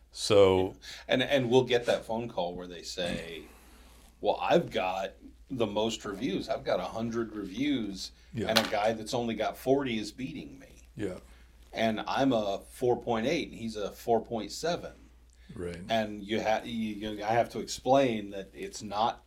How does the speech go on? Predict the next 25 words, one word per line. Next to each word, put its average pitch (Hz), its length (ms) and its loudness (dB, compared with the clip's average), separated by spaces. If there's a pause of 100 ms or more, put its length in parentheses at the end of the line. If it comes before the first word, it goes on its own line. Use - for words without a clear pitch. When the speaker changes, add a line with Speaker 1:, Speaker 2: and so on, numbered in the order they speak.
(100)
Speaker 2:
just 110 480 -2 (140)
the 95 180 -6
sheer 110 380 -6
number 98 380 -8
of 92 120 -10
reviews. 90 460 -10
It's 98 240 -14
not 113 200 -2
even 101 540 -10 (880)
the 101 320 0
star 135 500 6
rating, 85 460 -8 (440)
which 98 260 0
Speaker 1:
Right. 87 100 -8
Speaker 2:
Google 113 520 -2 (420)
sort - 540 -2
of 110 120 -6 (360)
doesn't 95 420 -6
seem 104 340 -8
to - 80 -12
care 117 440 -10
about - 360 -12
one - 220 -20
way - 120 -14
or - 120 -16